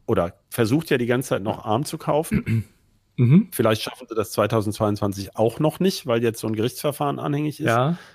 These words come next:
Speaker 1: Aber auf jeden Fall wollen sie auch arm-Prozessoren machen, einen Serverprozessor.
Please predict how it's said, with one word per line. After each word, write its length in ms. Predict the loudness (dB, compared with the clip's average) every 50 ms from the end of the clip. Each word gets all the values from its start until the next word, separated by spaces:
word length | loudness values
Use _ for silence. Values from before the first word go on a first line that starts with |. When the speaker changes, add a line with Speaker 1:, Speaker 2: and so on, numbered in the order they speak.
| _ _ _
Speaker 1:
Aber 180 | -14 -12 -10
auf 160 | -10 -8 0 2
jeden 180 | 2 2 2
Fall 220 | 2 2 0 2 4
wollen 220 | 4 4 4 2
sie 160 | 0 0 -2
auch 260 | 0 0 -2 -4 -6 _ _
arm-Prozessoren 840 | -2 0 0 0 0 -2 -4 -6 -6 -6 -10 -8 -2 0 0 2 2
machen, 400 | 2 0 0 0 -2 -6 -6 -4
einen 100 | -6 -6
Serverprozessor. 1000 | 0 2 2 4 4 2 0 -2 -8 -12 -8 -6 -6 -4 -2 -2 -2 -2 -4